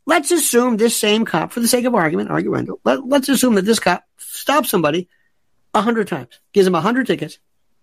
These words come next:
for going thirty-one, and it's all happened. You would say, "Wait a minute." Maybe the sergeant, maybe the command officer, maybe the chief of police would say, "Come here,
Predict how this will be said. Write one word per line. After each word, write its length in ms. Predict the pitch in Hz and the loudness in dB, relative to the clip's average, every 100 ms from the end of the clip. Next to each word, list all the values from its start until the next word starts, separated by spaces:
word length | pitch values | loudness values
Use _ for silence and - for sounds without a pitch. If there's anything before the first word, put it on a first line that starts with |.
| _ _ _ _ - | _ _ _ _ -8
for 140 | - 139 | 0 2
going 200 | 147 143 | 2 2
thirty-one, 560 | 214 208 196 175 127 - | 2 4 4 4 2 -4
and 140 | 311 320 | -2 -2
it's 180 | 262 | -2
all 220 | 330 339 302 | -2 0 0
happened. 260 | 330 - _ _ _ | -2 -8 _ _ _
You 140 | - 277 | 2 4
would 180 | 247 180 | 4 0
say, 220 | 202 - - | -8 -8 -14
"Wait 160 | - - | -18 -16
a 40 | |
minute." 220 | - - - - _ _ _ _ _ _ _ _ _ _ _ _ - | -20 -20 -20 -20 _ _ _ _ _ _ _ _ _ _ _ _ 0
Maybe 300 | 165 180 185 | 4 4 2
the 140 | 175 175 | -2 -4
sergeant, 680 | - 175 180 170 185 190 - _ - | 0 2 2 0 -4 -4 -12 _ 0
maybe 240 | 156 170 | 4 4
the 120 | 170 180 | 4 2
command 540 | - 185 180 190 180 | 0 0 2 0 0
officer, 400 | 180 175 180 190 | -2 -4 -4 -4
maybe 340 | 165 202 226 | 0 2 2
the 100 | 214 | 2
chief 240 | 196 220 214 | 0 0 0
of 100 | 180 | 0
police 260 | 196 214 | 0 2
would 120 | 190 165 | 2 0
say, 140 | 165 | 0
"Come 200 | 247 262 | 0 2
here, 220 | 190 - | 2 -2